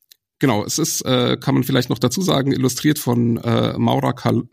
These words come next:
Kaluski heißt er, glaub ich. Äh, zwei F Spiele hat's eben veröffentlicht, was sehr naheliegend ist bei Friedemann Friese und ist sogar Teil einer Trilogie,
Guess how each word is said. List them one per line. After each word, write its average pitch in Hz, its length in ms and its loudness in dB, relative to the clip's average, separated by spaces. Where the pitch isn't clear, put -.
Kaluski 175 840 0
heißt 170 280 -2
er, 175 60 2
glaub 170 260 0
ich. 180 180 -2
Äh, 120 240 0
zwei 120 280 0
F 180 160 -2
Spiele 147 460 0
hat's 131 240 -2
eben 120 400 0
veröffentlicht, - 560 -2
was 127 140 0
sehr 117 120 2
naheliegend 127 440 0
ist - 160 -4
bei 127 120 0
Friedemann 127 440 0
Friese 131 520 0
und 120 200 0
ist 131 140 0
sogar 120 240 0
Teil 143 260 0
einer 127 300 0
Trilogie, 135 800 0